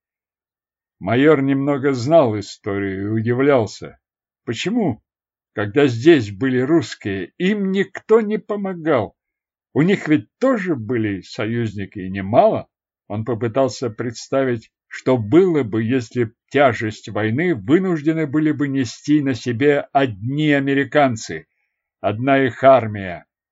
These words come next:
и не смог. Колонна теряла скорость, они выезжали на одну из центральных улиц Кабула. Там днем и ночью движение, часто и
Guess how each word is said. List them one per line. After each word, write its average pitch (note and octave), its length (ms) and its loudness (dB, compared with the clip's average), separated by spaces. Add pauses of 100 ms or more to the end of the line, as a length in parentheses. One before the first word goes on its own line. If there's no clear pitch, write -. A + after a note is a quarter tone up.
(140)
и G#2 100 -6
не A2+ 160 -2
смог. - 480 -14 (1900)
Колонна F#3 680 4
теряла D3+ 760 0
скорость, - 960 -6 (220)
они B2 260 -2
выезжали B2 840 -2 (280)
на G#2+ 160 -2
одну A#2 280 -2
из A#2 220 -6
центральных A#2 800 -4
улиц G#2+ 400 -6
Кабула. F#2+ 640 -6 (640)
Там F3 300 2
днем D3+ 580 -2
и C#3 40 0
ночью C#3+ 520 -4
движение, G2+ 1040 -4 (140)
часто D#3 680 0
и D3+ 160 0